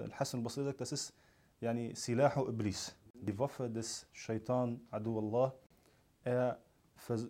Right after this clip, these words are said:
versucht dich immer wieder zu hindern. Und das nennt man im Arabischen auch, At-Taswif gehört zu Tulul Amal. Tulul Amal heißt lange Lebenserwartung. Lange Lebenserwartung.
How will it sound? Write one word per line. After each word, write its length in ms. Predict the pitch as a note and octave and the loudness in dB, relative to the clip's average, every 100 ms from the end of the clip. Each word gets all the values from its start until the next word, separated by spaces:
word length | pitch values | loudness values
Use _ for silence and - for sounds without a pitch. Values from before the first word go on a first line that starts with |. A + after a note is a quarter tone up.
| - | -10
versucht 340 | - A#2+ D#3+ | -4 -2 0
dich 160 | C#3 - | -2 -4
immer 460 | G#3+ G#3 G3 D3+ C3 | 0 4 4 4 4
wieder 200 | C3+ B2+ | 2 2
zu 160 | - A2 | 0 0
hindern. 360 | B2 G#2 F#2+ | 2 2 -2
Und 60 | G#2 | -4
das 180 | A#2 C3 | -2 0
nennt 160 | D#3+ | 2
man 100 | C#3+ | 0
im 80 | A#2+ | 0
Arabischen 580 | A#2+ C3+ D#3 B2+ B2 - | 0 4 2 2 -4 -2
auch, 240 | C#3 D3 | -2 -2
At-Taswif 600 | B2 - - - C#3 C#3+ - | -4 -6 -8 -2 -2 -4 -4
gehört 300 | A2+ C3+ - | -4 -4 -6
zu 340 | - C3 C#3+ - - | -6 -6 -6 -12 -4
Tulul 300 | D3 B2 A#2 | 0 0 0
Amal. 280 | B2+ G#2+ F#2+ - - - A2+ | 2 2 0 -6 -20 -20 -2
Tulul 300 | C#3+ C3+ B2 | 0 2 0
Amal 160 | C3+ | 0
heißt 200 | B2+ B2 | -2 -2
lange 400 | A#2 B2+ D3 C3+ | 0 2 2 0
Lebenserwartung. 880 | A#2+ A2+ A#2 G#2+ - G#2 G2+ G2 F2+ F#2 _ _ _ - - - _ _ - | 0 0 0 -2 -4 -4 -4 -8 -12 -20 _ _ _ -20 -20 -20 _ _ -4
Lange 440 | G#2+ A2+ A#2+ D3+ - _ _ _ | 2 2 4 0 -2 _ _ _
Lebenserwartung. 1080 | G#2+ A2 C#3 C3+ A#2+ - A2+ G2+ F#2+ - | -2 4 4 4 2 0 -2 -2 -4 -6